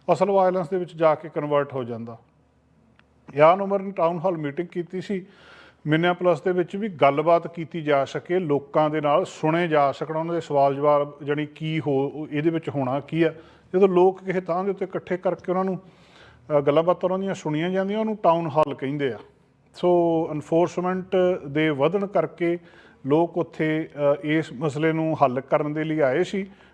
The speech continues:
ਪਰ ਇਸ ਮਾਮਲੇ ਦੇ ਵਿੱਚ ਜਿਹੜੀ ਇਹ ਘਟਨਾ, ਉਹ ਥੋੜ੍ਹੀ ਜਿਹੀ ਵੱਖਰੀ, ਅ, ਜਿਹੜੀ ਆ, ਇੱਥੇ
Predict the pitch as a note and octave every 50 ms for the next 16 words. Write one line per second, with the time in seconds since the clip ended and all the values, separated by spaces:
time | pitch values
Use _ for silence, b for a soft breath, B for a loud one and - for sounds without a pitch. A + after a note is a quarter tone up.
0 | B B _ _ E3+ D3 C#3+ C#3+ C#3 C#3+ C#3+ - E3 E3+ E3 - - D#3+ D3 C#3+
1 | C#3 C#3 C#3+ C#3 C#3 C#3 C3 - - D3 C#3+ C#3+ C#3+ C3+ C3+ - D3 C3+ - -
2 | C#3+ C#3 B2 B2+ B2 - D#3+ D#3+ D#3 C#3+ B2 A#2+ A#2+ B2 - - - _ _ D3+
3 | D#3+ D#3 D#3+ - - C#3 C3+ B2+ B2 B2 b b b b b b b b b b
4 | - C#3+ C3+ C3 B2+ B2+ B2+ B2 D3 D3 C#3+ C3+ C3+ C3+ C3+ D3+ C#3+ C3+ - -
5 | - A#2+ B2 B2